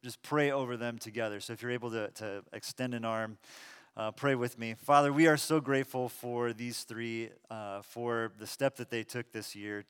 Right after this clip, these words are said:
to be a part, um, of this kind of new expression of the internship program at Discovery,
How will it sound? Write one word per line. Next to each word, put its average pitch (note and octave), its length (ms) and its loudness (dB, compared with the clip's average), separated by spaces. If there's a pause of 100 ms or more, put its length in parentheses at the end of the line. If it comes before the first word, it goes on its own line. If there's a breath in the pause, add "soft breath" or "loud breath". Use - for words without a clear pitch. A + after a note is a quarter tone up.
to A2 260 -10
be A2 200 -8
a G#2+ 60 -6
part, G2+ 420 -6 (140)
um, F#2 460 -14 (1000 loud breath)
of G#2 160 -8
this G#2+ 340 -6
kind A#2 140 -10
of G#2+ 60 -10
new A#2 220 -2
expression A2 680 -6
of G#2 360 -12 (460 soft breath)
the - 60 -10
internship A2 560 -10
program G2+ 560 -10
at G2+ 120 -14
Discovery, A2 640 -6